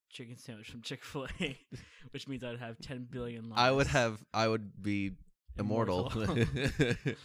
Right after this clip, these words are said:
Speaker 1: Um, no, I'm just kidding. It has to be something, like, achievable, but also, you know, kind of
Speaker 2: I think you would need to make a significant jump in a car. I think, I think a jump in a car would suffice. Like, if you land it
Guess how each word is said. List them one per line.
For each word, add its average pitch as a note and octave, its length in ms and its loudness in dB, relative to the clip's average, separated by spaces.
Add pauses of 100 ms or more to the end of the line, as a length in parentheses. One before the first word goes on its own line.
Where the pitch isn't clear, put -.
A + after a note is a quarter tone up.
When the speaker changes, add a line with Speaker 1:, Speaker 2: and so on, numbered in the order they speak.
(500)
Speaker 1:
Um, A#2 380 -8
no, A#2 120 -10
I'm A2 180 -14
just G#2+ 180 -20
kidding. F#2+ 300 -20 (440)
It - 40 -6
has D#3+ 100 -4
to - 60 -20
be F#3+ 80 -6
something, F#3 200 -8
like, C#3 200 -6 (240)
achievable, E3+ 480 -2
but C3+ 240 -4
also, A#2+ 680 -8 (200)
you B2+ 120 -8
know, A2 280 -10
kind B2 240 -8
of A#2+ 40 -4
Speaker 2:
I C3 120 2
think D3 340 -6
you C3 80 0
would A#2+ 140 2
need A2+ 240 -2
to A2 120 -2
make G2 440 -4 (360)
a G#2 120 2
significant G2+ 920 -6
jump F2+ 460 -4
in F2+ 140 -4
a E2+ 80 -8
car. C#2 540 -10 (1080)
I A2 140 4
think, B2 360 -6 (160)
I G#2 140 2
think G2+ 240 -2
a G2 40 0
jump G2 380 -2
in G#2 140 -2
a F#2+ 40 -6
car F#2 440 -2
would E2+ 160 -4
suffice. E2+ 420 -4
Like, F#2 140 -6
if F#2+ 100 -8
you G2+ 100 0
land G#2 380 0
it A2+ 220 0